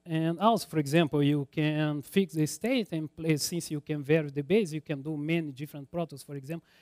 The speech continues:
here we have experiment showing how to do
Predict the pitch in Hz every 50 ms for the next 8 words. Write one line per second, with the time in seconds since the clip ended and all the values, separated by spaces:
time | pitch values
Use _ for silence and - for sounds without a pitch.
0 | _ _ _ 147 165 170 160 160 156 139 160 143 151 156 147 - - - - 170
1 | 175 190 202 196 190 175 - - - 165 165 170 170 165 165 165 165 - _ _
2 | _ _ _ 156 151 147 - - 135 127 151 160 156 156 151 143 139 131